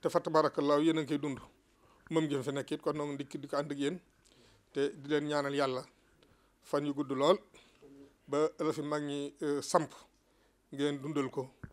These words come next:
ba mu yàgg lool ba nekk seenu njaboot. Yàlla na ko Yàlla def. Noo ngi leen di bégg lool nag, gis nañ seen taxawaay ci li nga xam moom lañ seq mooy, mooy, mooy diine ji,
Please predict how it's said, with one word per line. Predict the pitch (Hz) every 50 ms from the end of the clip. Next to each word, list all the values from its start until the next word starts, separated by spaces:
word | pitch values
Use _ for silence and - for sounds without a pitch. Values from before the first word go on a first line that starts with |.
| - - - _ _ _ _ _ _ _
ba | - 143
mu | 143 143
yàgg | 143 147 135 135
lool | 131 131 135 143 147 143
ba | 139 143 151 151 - _ -
nekk | 160 156 160 151 151 147 -
seenu | - 160 147 143
njaboot. | 131 139 135 123 120 - - - - _ _ _ _ _ _ _ _ _ _ _ _ _ _ _ _ -
Yàlla | 131 135 135 135
na |
ko | 123 143
Yàlla | 135 131 131 127
def. | 123 120 - - - - _ - 147 143 - - _ _ _ _ _ _ _ _ -
Noo | 147 147
ngi | 143 139
leen | 147 139
di | 139
bégg | 139 147 139 135
lool | 135 131 147 151
nag, | 143 135 131
gis | 127 139
nañ | 139 135
seen | - - 139 117
taxawaay | 147 131 143 139 143 156 156 - - - _ _ _ _ _ _ _ _ _ _
ci | - - 139 139 139 135 143 139
li | 139 139 147
nga | 156 147
xam | 170 165
moom | 160 151 139 139
lañ | 139 123
seq | - 147 127 - -
mooy, | 135 135 135 131 131 139
mooy, | 170 139 135 139 135 127
mooy | 143 139 135 135 127
diine | 127 131 196 196 151 135
ji, | 143 226 277